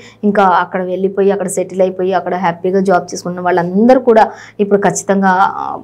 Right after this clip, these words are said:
వాళ్ళను కూడా విధుల నుంచి, ఆ, తొలగించే అవకాశం ఉంటుంది. కాబట్టి ఇంకా వాళ్ళైనా సరే వెళ్ళిపోవాల్సిన పరిస్థితి. ఈలోపు ఇంకేదైనా వర్క్ దొరుకుతుందా అనేది మాత్రం వాళ్ళు గమనిస్తున్నారు, చూసుకున్నారు, సెర్చ్ చేస్తున్నారు. కానీ అవి ఏది దొరికే ఛాన్సెస్ అయితే లేవు. ఆ విధమైన పరిస్థితిలో ఉన్నప్పుడు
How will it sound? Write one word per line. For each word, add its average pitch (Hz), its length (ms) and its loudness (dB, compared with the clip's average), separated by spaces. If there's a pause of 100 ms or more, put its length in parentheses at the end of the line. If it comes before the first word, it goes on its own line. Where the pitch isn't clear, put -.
(380)
వాళ్ళను 196 420 2
కూడా 202 160 0
విధుల 185 240 -2
నుంచి, 190 440 -2 (280)
ఆ, 185 120 2
తొలగించే 208 640 0
అవకాశం 190 400 0
ఉంటుంది. 190 220 -8
కాబట్టి 196 200 -4
ఇంకా 196 160 0
వాళ్ళైనా 202 540 4
సరే 240 200 4
వెళ్ళిపోవాల్సిన 196 580 0
పరిస్థితి. 185 460 -6 (300)
ఈలోపు 294 360 6
ఇంకేదైనా 262 500 0
వర్క్ 202 300 -4 (320)
దొరుకుతుందా 220 600 4 (140)
అనేది 196 240 -4
మాత్రం 190 260 -4
వాళ్ళు 190 260 -2
గమనిస్తున్నారు, 180 680 -6
చూసుకున్నారు, 190 420 -6
సెర్చ్ 185 320 -4
చేస్తున్నారు. 185 440 -4 (380)
కానీ 277 280 2
అవి 196 280 -6
ఏది 185 160 -4
దొరికే 190 300 -6
ఛాన్సెస్ 185 460 -8
అయితే 190 140 -8
లేవు. 190 260 -2
ఆ 196 240 2
విధమైన 240 420 -4
పరిస్థితిలో 190 480 -8
ఉన్నప్పుడు 190 320 -6